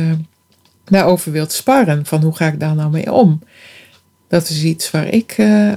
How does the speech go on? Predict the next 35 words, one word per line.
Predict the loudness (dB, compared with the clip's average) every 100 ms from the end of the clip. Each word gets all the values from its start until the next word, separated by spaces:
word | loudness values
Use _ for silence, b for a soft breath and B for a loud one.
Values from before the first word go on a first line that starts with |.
| 0
ook, | -2 -2 -8 0
eh, | 4 4 4 2 0
hulp | 2 2 2
in | 0 -2
kan | -4 -4
bieden. | -4 -4 -4 -8 B B B
Om | -2
te | -2
ondersteunen. | -2 -2 -2 0 2 4 4 2 -2
Om | -2 -4 -4
families | 0 4 6 6 4 0 -6 B B B
en | -4 0
partners | 0 0 2 2 0 -4
en, | -4 -2 0 -2 -6 -8
eh, | -4 -2 -2 -2
anderen | 2 4 4 2 0
ook | -2 -2
daarin | -2 -2
te | -2 -2
ondersteunen. | -2 -2 2 4 4 4
Van: | 0 -4 -4 B B B
wat | -2 0
voor | 0 4
dingen | 6 6
kom | 4 0
je | 0 0
nou | -2 0
tegen | 0 2 0 -2 -4 -6 B B B
bij | 0
hersenletselpatiënten? | 2 2 0 -2 -2 -4 -8 -6 -6 -2 -2 -2 -4 -6 -6 b b b b 0
In | 2
welke | 2 2 -2
vorm | 0 0 0
dan | 2
ook. | 4 4 0